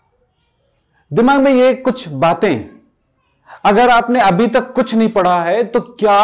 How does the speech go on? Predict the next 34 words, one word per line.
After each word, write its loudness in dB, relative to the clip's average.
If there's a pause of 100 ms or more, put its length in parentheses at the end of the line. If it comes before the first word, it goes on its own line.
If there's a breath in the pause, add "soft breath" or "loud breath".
अब -2
एग्जाम -2
का 0
समय -4
सिर्फ -4
चार 0
पांच -6
महीने -2
बचे -2
हुए -2
हैं, -4
क्या 0
इसमें -6 (280 soft breath)
हमारी 2
पूरी 0
तैयारी 0
हो -2
जाएगी, 0
रिवीजन 0
हो -4
जाएगा 0 (340 loud breath)
और 2
हम 0
एक -2
बेहतर 0
मार्क्स -2
ला 2
सकते -8
हैं? -10 (1800 soft breath)
हमारा 2
अच्छा 0
नोट्स 0
कहां -2
मिलेगा, -2